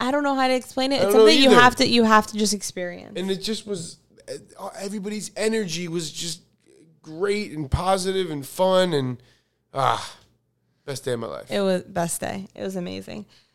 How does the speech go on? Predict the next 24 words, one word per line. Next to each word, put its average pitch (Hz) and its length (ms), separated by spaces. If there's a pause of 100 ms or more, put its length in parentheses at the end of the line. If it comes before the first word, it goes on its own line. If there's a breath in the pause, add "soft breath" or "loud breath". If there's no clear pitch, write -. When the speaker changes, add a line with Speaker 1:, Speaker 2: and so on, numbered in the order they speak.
Speaker 1:
Somebody 240 460
asked, 196 340 (300)
which 214 260
is 226 80
something 262 280
I 302 40
was 254 100
very 190 320
curious 185 360
about 180 300
before 180 300
we 240 100
got 185 160
married, 175 360 (400 soft breath)
"Did 214 100
you 240 100
guys 277 220
get 262 180
to - 160
eat 220 300
dinner 180 220
in 175 80
the 175 100
reception?" - 540